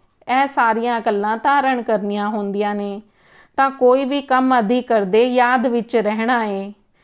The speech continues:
ਜਿਵੇਂ ਸ਼੍ਰੀਨਾਥ ਦੁਆਰੇ ਵਿੱਚ ਮੂੰਹ ਤੇ ਕੱਪੜਾ ਬੰਨ੍ਹ ਕੇ ਫਿਰ ਕੰਮ ਕਰਦੇ ਸਨ। ਸ਼੍ਰੀਨਾਥ ਸ਼੍ਰੀ ਕ੍ਰਿਸ਼ਨ ਨੂੰ ਆਖਿਆ ਜਾਂਦਾ ਹਨ। ਸ਼੍ਰੀਨਾਥ ਦਾ ਭੋਜਨ ਬਣਾਉਂਦੇ ਸਨ। ਸ਼ਿਵ ਬਾਬਾ ਤਾਂ ਭੋਜਨ ਆਦਿ ਨਹੀਂ ਖਾਂਦੇ।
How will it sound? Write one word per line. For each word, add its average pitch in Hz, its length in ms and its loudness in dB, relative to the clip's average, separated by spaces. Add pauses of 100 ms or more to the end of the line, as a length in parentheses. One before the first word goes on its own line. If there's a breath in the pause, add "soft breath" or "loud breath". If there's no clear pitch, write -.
(280 soft breath)
ਜਿਵੇਂ 220 540 -2
ਸ਼੍ਰੀਨਾਥ 247 680 -2
ਦੁਆਰੇ 240 460 2
ਵਿੱਚ 269 280 -6
ਮੂੰਹ 262 360 0
ਤੇ 269 240 -2
ਕੱਪੜਾ 254 420 0
ਬੰਨ੍ਹ 233 360 0
ਕੇ 226 360 2 (120)
ਫਿਰ 277 180 0
ਕੰਮ 240 320 0
ਕਰਦੇ 202 400 0
ਸਨ। 202 340 -4 (460 soft breath)
ਸ਼੍ਰੀਨਾਥ 220 720 0
ਸ਼੍ਰੀ 269 360 -4
ਕ੍ਰਿਸ਼ਨ 285 500 -4
ਨੂੰ 269 240 0
ਆਖਿਆ 226 420 0
ਜਾਂਦਾ 202 420 0
ਹਨ। 208 380 -6 (460 soft breath)
ਸ਼੍ਰੀਨਾਥ 220 760 0
ਦਾ 262 180 2
ਭੋਜਨ 247 500 0
ਬਣਾਉਂਦੇ 214 460 0
ਸਨ। 202 420 -4 (260 soft breath)
ਸ਼ਿਵ - 240 -4
ਬਾਬਾ 208 480 4
ਤਾਂ 220 280 0
ਭੋਜਨ 262 460 0
ਆਦਿ 208 320 0
ਨਹੀਂ 277 280 -2
ਖਾਂਦੇ। 208 520 0